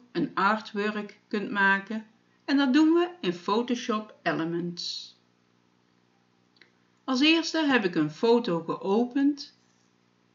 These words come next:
in de expertmodus van Photoshop Elements. Ik zie hier mijn achtergrondlaag staan en als eerste maak ik een kopielaag door Ctrl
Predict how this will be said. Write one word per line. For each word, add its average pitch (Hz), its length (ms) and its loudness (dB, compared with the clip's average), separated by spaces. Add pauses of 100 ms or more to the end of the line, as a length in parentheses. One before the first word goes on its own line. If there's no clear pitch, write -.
(340)
in 285 140 6
de 262 100 4
expertmodus 254 1300 0
van 175 200 -2
Photoshop 190 600 -4
Elements. 170 960 -6 (3000)
Ik 262 160 -2
zie 330 160 4
hier 294 280 6
mijn 233 220 4
achtergrondlaag 170 960 -2
staan 240 500 -4 (220)
en 247 100 0
als 247 160 4
eerste 311 680 0
maak 214 260 2
ik 175 140 -6
een 170 260 -2 (160)
kopielaag 247 840 2 (500)
door 226 220 0
Ctrl 294 720 4